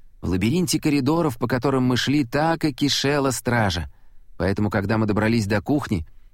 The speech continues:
на которой трудились повара-скелеты, я уже почти тащил Ника. Усыпив последнего повара-мертвеца, мальчик начал терять сознание. Я вытащил его через дверь для прислуги, ведущую на поля асфаделей.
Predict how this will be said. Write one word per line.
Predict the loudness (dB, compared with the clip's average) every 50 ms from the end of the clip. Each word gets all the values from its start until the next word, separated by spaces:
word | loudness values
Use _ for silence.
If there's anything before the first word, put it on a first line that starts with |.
| -4
на | -2 0 0
которой | 0 0 0 0 2 0 0
трудились | 0 0 0 0 2 2 0 0 0 -2
повара-скелеты, | -2 -2 0 2 2 0 0 -2 -2 0 0 2 2 2 2 2
я | 2 2 2
уже | 2 0 0
почти | 0 0 -2 -2 -2 -2 -2 -2 0
тащил | 0 0 0 0 -2 0 0 2 2 2
Ника. | 2 2 2 0 -2 -4 -10 -12 -12 -18 -20 -20 -20 -20 -20 -20 -20 -20 -20 -20 -16 -10
Усыпив | -6 -4 -2 -2 -2 0 -2 -2 -2
последнего | -2 -2 -2 -2 0 0 0 0 2 0 0 0 0
повара-мертвеца, | 0 0 0 0 2 2 2 2 0 0 0 0 -2 -2 0 0 0 2 0 0 -2 -8 -18 -20 -20 -20 -14 -4
мальчик | -2 0 2 2 2 0 0 0 0 -2 -2 0
начал | 0 0 2 2 0 0 0 -2 -2
терять | -2 -2 -2 0 2 0 0 0
сознание. | 0 -2 0 0 0 0 0 -2 -4 -6 -10 -12 -16 -18 -20 -20 -20 -20 -20 -20 -20 -20 -20 -20 -20 -20 -18 -12 -8
Я | -4 -2 0 0
вытащил | 0 0 0 0 -2 0 0 0
его | 0 2 0 0
через | 0 0 0 0 0 0
дверь | 0 0 2 2 2
для | 2 0 0
прислуги, | 0 0 -2 -2 0 0 0 2 2 2
ведущую | 0 0 2 2 0 0 0 0 0 0 0
на | 2
поля | 2 0 2 2 0
асфаделей. | 0 -2 0 -2 0 2 2 0 0 -2 -6 -10